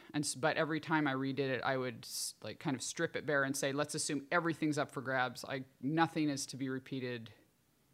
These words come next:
I have to rethink the whole thing." Okay,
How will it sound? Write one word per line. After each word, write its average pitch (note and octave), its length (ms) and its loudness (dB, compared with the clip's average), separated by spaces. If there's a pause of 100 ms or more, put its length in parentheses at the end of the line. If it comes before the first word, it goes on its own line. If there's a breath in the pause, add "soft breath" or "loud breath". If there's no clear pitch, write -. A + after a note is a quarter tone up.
(1040)
I D3+ 40 0
have C#3+ 160 4
to D3 60 0
rethink C#3 340 0
the C#3 80 -4
whole C3+ 140 0
thing." C3+ 220 -2
Okay, B2 560 -2